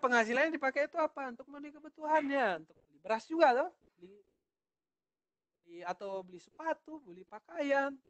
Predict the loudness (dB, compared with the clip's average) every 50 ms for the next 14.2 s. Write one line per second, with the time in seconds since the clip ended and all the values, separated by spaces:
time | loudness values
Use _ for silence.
0 | _ _ _ _ _ _ _ _ _ _ _ _ _ _ _ _ -14 -10 -6 -6
1 | -6 -2 2 4 6 6 6 6 4 2 -2 -6 -6 -8 -16 -20 _ -20 -20 -18
2 | -18 -18 -20 -20 -20 _ _ _ _ _ _ _ _ _ _ _ _ _ _ _
3 | _ _ _ _ -20 -14 _ -8 -6 -2 2 2 2 2 2 0 -2 -4 -4 -6
4 | -10 -20 _ -20 -20 _ _ _ _ _ _ _ _ _ _ _ _ _ _ _
5 | -14 -12 -10 -10 -12 -14 _ _ _ _ _ _ _ _ _ _ _ -20 -14 -12
6 | -10 -4 -2 -2 -2 -2 -4 -8 -8 -6 0 2 2 2 2 0 -2 -4 -4 -4
7 | -8 -12 -12 -14 -10 -8 -8 -8 -8 -10 -16 -20 _ _ _ _ -20 -20 -20 -20
8 | -20 -20 _ -20 -20 -20 -20 -20 _ -20 -20 -6 2 6 8 8 8 6 4 -2
9 | -14 _ _ _ _ _ _ _ _ _ _ _ _ _ _ _ _ -20 -18 -14
10 | -14 -14 -12 -8 -4 -4 -4 -4 -4 -8 -20 -20 _ _ _ _ _ _ _ _
11 | _ _ _ _ _ _ _ _ _ _ _ _ _ _ _ _ _ -8 -4 -2
12 | 0 0 0 0 -2 -4 -8 -12 -16 -12 -8 -8 -8 -8 -8 -12 -18 -20 -20 -20
13 | _ _ _ _ _ _ _ -2 0 2 4 6 6 6 6 6 6 4 6 6
14 | 8 8 8 6